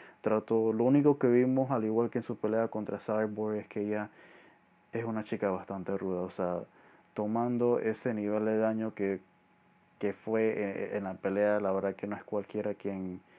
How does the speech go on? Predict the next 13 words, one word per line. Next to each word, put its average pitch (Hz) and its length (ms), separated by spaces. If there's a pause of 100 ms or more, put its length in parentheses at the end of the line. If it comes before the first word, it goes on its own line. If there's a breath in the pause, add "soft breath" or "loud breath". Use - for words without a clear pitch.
(200 loud breath)
quien 101 200
aguante 101 560
eso, 101 280
pero 90 300 (600 loud breath)
wow, 92 320 (420)
eh, 95 300 (640)
dominante 110 640
Nunes. 110 380 (1400 soft breath)
Eh, 107 260
no 127 380
sé, 120 480 (240)
la 104 160
verdad, 107 320